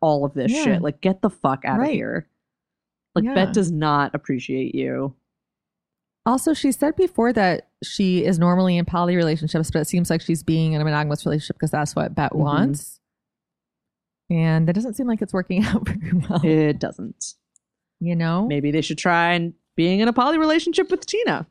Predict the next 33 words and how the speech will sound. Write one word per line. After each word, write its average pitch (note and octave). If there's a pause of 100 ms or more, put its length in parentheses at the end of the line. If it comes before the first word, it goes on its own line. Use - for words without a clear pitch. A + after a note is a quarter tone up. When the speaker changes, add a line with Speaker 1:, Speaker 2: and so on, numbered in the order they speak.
Speaker 1:
Wouldn't A3+
that D#3+
have G3
been A3
interesting C#4
Speaker 2:
<laughs> -
Speaker 1:
as -
fuck? C4+ (120)
<laughs> - (500)
Speaker 2:
Yeah, D4+
then E4
it F#4
could D#4+
be, C#4
like, A3+
a A#3+
whole A#3+
nother B3
love D#3+
triangle C#3
Speaker 1:
Yeah. C#3+
Speaker 2:
thing, - (140)
you F#3
know? F3+ (920)
God, G3+
can G#3
you G3+
ima-, A3
I G#3
can C#4+
never G3
imagine D#3+
Jo-, -